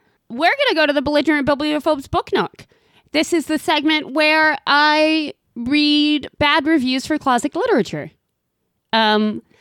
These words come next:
we're gonna start in my comfort zone. We're gonna start with a children's book. Uh, it's not specifically holiday related, but it is a book I really love a lot, and it's, uh, winter themed.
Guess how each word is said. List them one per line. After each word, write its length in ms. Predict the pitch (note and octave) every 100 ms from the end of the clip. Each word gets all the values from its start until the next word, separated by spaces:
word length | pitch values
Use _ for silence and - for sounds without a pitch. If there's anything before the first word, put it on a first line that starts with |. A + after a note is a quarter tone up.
| _
we're 160 | - C4+
gonna 160 | C#4 D4
start 440 | - C4+ B3+ C4+
in 140 | C4+
my 120 | C4 B3+
comfort 400 | D#4 G4+ G4+ C4+
zone. 360 | F#3 D#3+ F3 -
We're 180 | A3+
gonna 160 | A#3+ A#3
start 200 | - A#3+
with 100 | A#3
a 40 | C4+
children's 420 | C#4 C#4+ D#4 C4
book. 300 | D3 A2 - _ _ _ _ _ _ _ _ _ _ -
Uh, 380 | A3 G#3 G#3 G#3 -
it's 240 | - A#3+ -
not 320 | B3 B3+ -
specifically 580 | - C4 C4 C4 C4 B3
holiday 460 | G3+ A#3+ A3+ A3
related, 680 | G#3 G#3 G3 F#3+ F#3 C4 G4+ B4 - _ _ _ - G3+
but 680 | - C4+ A3+ A3 D4+ - - - _ _ _
it 140 | - B3+
is 140 | B3+
a 60 | A#3+
book 160 | B3 -
I 80 | B3+
really 300 | A#3+ A#3 A#3
love 200 | D4+ F#4
a 60 |
lot, 420 | G#3+ E3+ F3 G#3 -
and 480 | F#3+ F3+ F3+ F3 F3
it's, 420 | F3+ F3+ - -
uh, 480 | F#3 F3 F3+ F3 F3 _ _ _ _ _ _
winter 500 | B3 F#4 D5+ F4+ D#4
themed. 460 | - E3 G2 -